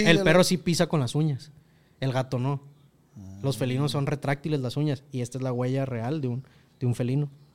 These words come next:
Speaker 2: Y es la C de, pues, de Chema.
Speaker 1: Sí. De, hablando de proyectos, mis gorras son un proyecto, güey, que más que
Speaker 2: ¿Y
Speaker 1: nada
Speaker 2: dónde
Speaker 1: es
Speaker 2: las podemos encontrar esas ahorita?
Speaker 1: Estas las encuentran en Sumis con doble O,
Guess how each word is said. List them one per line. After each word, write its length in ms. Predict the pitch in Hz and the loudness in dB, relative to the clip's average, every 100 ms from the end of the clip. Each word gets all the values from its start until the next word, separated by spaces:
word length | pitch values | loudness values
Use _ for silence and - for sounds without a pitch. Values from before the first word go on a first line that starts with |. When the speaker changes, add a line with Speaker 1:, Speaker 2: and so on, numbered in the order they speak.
| _ | _
Speaker 2:
Y 100 | 139 | -4
es 80 | 131 | -2
la 140 | 139 135 | 0 -2
C 180 | 143 143 | -2 -2
de, 280 | 147 135 107 - - | -2 -4 -8 -16 -12
pues, 140 | 117 | -8
de 80 | 113 | -8
Chema. 340 | - 113 107 101 | -8 -10 -12 -12
Speaker 1:
Sí. 200 | - 123 - _ | -12 -12 -16 _
De, 240 | 139 156 156 | 0 4 4
hablando 340 | 143 147 190 | 4 2 2
de 60 | 220 | 0
proyectos, 480 | 156 156 - 208 - | 0 0 -2 -4 -4
mis 220 | 139 131 | -4 -2
gorras 300 | 127 143 160 | 0 2 2
son 120 | 147 | 0
un 100 | 151 | -4
proyecto, 560 | 143 151 131 139 139 143 | -2 -2 -2 -4 -6 -6
güey, 160 | 139 127 | -4 -6
que 140 | 135 | -6
más 180 | 123 120 | -6 -6
que 100 | 135 | -4
Speaker 2:
¿Y 40 | |
Speaker 1:
nada 140 | 135 156 | 0 0
Speaker 2:
dónde 120 | 175 | 2
Speaker 1:
es 40 | |
Speaker 2:
las 100 | 185 | -2
podemos 260 | - 160 180 | -2 -6 -6
encontrar 320 | 170 151 160 | -6 -6 -4
esas 240 | 165 156 147 | -4 -6 -6
ahorita? 200 | 139 135 | -4 0
Speaker 1:
Estas 240 | 151 147 | 2 4
las 160 | 196 180 | 6 6
encuentran 680 | 165 135 147 147 185 185 - | 4 4 2 2 2 2 2
en 340 | 151 180 196 | 0 0 -2
Sumis 640 | - - 185 214 254 240 - | -6 0 4 6 4 2 0
con 240 | 160 143 | 0 2
doble 300 | 147 156 175 | 2 4 6
O, 280 | 202 277 | 6 4